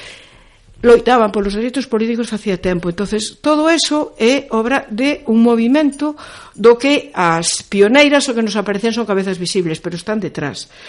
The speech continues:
Porque se collemos a documentación e que a investigación que hai hoxe en día, pois, por exemplo, no movimento antiforal, mm, no movimento pola redención dos foros temos mulleres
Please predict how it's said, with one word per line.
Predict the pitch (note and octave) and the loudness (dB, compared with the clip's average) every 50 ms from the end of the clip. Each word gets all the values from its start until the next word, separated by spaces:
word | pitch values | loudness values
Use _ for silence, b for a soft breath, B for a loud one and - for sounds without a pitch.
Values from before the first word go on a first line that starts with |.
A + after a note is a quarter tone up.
| B B B B B | B B B B B
Porque | - G3 F#3+ - G3+ | -4 -4 0 0 0
se | - - G3+ | 0 0 2
collemos | - A3+ A#3+ D4+ D#4 D4+ D4 - | 2 4 4 4 4 2 2 0
a | C#4 C4 | 0 -2
documentación | C4+ B3 C4 C4 C4 B3+ B3 B3 A#3+ - D4 C#4+ C4 A3+ F#3 - - | -2 0 0 0 0 0 0 -2 0 2 2 2 2 2 -2 -6 -10
e | - G3+ - | -12 -6 -2
que | - F3 | 0 0
a | E3+ | 0
investigación | E3 E3+ - - E3+ D#3+ E3 - A3 A3+ | 0 -2 -2 -2 -2 -4 -2 -2 -2 -2
que | A3+ A3 A#3+ | -2 0 0
hai | B3 B3+ | 0 0
hoxe | B3+ - - | 0 0 0
en | B3+ C4 C4+ | 0 0 2
día, | D#4 D4+ C#4 C4 C4+ C#4 B B B B B B B B - | 2 2 2 0 -2 -4 B B B B B B B B -8
pois, | F#3 F3 - | -8 -6 -4
por | - F3+ F3 | -4 -4 -2
exemplo, | E3+ G#3 G3+ F#3 E3 E3+ E3 | -2 -2 -2 -2 -2 -2 0
no | E3+ F3 F3 | 0 0 2
movimento | F3 E3+ F3 F#3+ A3 B3+ B3+ C4 C#4 | 2 2 0 0 0 -2 -2 -2 -4
antiforal, | C4 C#4 C4 - - C4+ D4 D#4 D#4 D#4 D#4 _ _ _ _ _ _ _ _ _ _ _ _ _ | -4 -4 -6 -6 -6 -4 -4 -4 -4 -6 -10 _ _ _ _ _ _ _ _ _ _ _ _ _
mm, | - G#3 A3+ A#3 - _ - | -8 -8 -8 -8 -10 _ -4
no | F3+ F3 E3+ | -2 0 0
movimento | E3+ F3 F3+ G#3 B3 B3+ B3 B3+ | 2 0 0 0 0 0 -2 -2
pola | F#3+ F#3 E3+ E3+ E3 | -4 -4 -4 -4 -6
redención | E3+ E3 E3+ F3 - - A#3+ B3 | -6 -6 -8 -8 -6 -6 -4 -4
dos | A#3+ B3 B3 | -4 -6 -6
foros | - B3+ B3+ C4 - - | -6 -6 -6 -6 -6 -6
temos | B3 A#3+ B3 B3 | -4 -4 -2 -2
mulleres | A#3+ A#3+ A#3+ A#3 A#3+ A#3+ A#3 | 0 0 0 0 -2 -2 -2